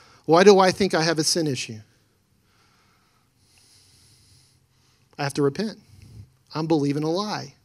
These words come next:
I'm coming to alignment with something that's not true. But how many people realize you're so powerful in your belief system? As a man thinks in his heart, so is he.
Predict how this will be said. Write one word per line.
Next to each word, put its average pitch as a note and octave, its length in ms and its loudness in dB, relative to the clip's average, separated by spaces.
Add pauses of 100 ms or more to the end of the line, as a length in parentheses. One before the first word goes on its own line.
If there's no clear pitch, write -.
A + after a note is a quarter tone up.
(1400)
I'm D#3 100 -8
coming G#3 440 2
to F#3+ 180 4
alignment F3 460 0
with D3+ 100 -8
something D#3+ 400 -4
that's D3 300 -4
not D#3+ 400 -4
true. C3 400 -4 (640)
But D3 80 0
how E3 80 2
many F3+ 100 2
people F3+ 300 0
realize E3 340 2
you're D#3 80 -4
so F3 220 0
powerful E3 500 -6
in D3+ 60 -2
your C#3+ 100 -2
belief C3 340 -4
system? F#3 520 -6 (320)
As D3 180 -6
a D3 80 -4
man D3 320 -4
thinks - 800 -2 (320)
in D#3 160 -4
his D3 140 -4
heart, D#3 400 -2 (220)
so D#3 340 -2
is F#3 240 2
he. D#3 280 -8